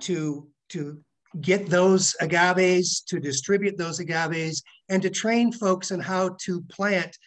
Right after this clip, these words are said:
correctly those agaves. And it would be a great project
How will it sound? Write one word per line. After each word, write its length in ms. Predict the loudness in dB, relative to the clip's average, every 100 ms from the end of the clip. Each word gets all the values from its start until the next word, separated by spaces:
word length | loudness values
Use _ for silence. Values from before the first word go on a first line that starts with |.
| _ _
correctly 460 | -4 -2 -2 -6
those 260 | -6 -6 -8
agaves. 540 | -6 -4 -4 -6 -8
And 120 | -8 -6
it 80 | -6
would 140 | -6
be 100 | -6
a 40 | -8
great 500 | -8 -4 0 0 -2
project 600 | -6 -6 -4 -6 -6